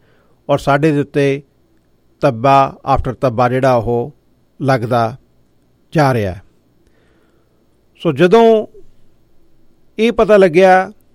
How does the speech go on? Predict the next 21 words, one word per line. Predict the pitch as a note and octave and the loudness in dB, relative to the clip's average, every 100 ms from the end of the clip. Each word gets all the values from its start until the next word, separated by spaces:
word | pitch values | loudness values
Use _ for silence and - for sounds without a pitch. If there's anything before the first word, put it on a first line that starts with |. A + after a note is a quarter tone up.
| _ _ _ | _ _ _
ਕਿ | - | -4
ਬਈ | E3 F3 E3+ E3 F#3 - | 0 2 2 2 -4 -14
ਬਰੈਂਪਟਨ | A#2 D#3+ E3+ | -2 0 0
ਵਾਲੇ | F3 E3+ E3 | 0 2 2
ਹਾਦਸੇ | B2 C3+ C3 D#3+ | 2 2 0 0
ਦੇ | D#3+ | 2
ਵਿੱਚ | D3+ D3 - - _ _ _ _ | 2 -2 -6 -20 _ _ _ _
ਜਿਹੜਾ | C3+ D3 | -2 0
ਲੜਕਾ | C#3+ C3 - C#3+ C3+ - _ _ _ | 0 -2 0 0 0 -8 _ _ _
ਜਿਸ | C#3 - | -10 -6
ਨੇ | D3 | -6
ਸ਼ਰਾਬ | - B2+ C3 | -2 -2 -2
ਪੀਤੀ | - C3+ D3+ | -4 -6 -2
ਹੋਈ | C#3 C#3 | -2 -4
ਸੀ, | - C3+ C3 - _ - - - - _ | -6 -8 -8 -16 _ -20 -20 -20 -20 _
ਕਾਰ | C#3+ C#3+ | 2 2
ਚੋਰੀ | C#3 D3 D3 | 2 0 0
ਕੀਤੀ | C#3 C#3 - D3 C3+ C#3 - _ - - - - _ - - - | -2 -8 -4 -2 -2 -8 -20 _ -20 -20 -20 -20 _ -20 -20 -4
ਤੇ | D3 | -2
ਉਸ | C#3+ C#3+ | -2 -4
ਨੂੰ | D3+ C#3+ C#3 | -4 -4 -6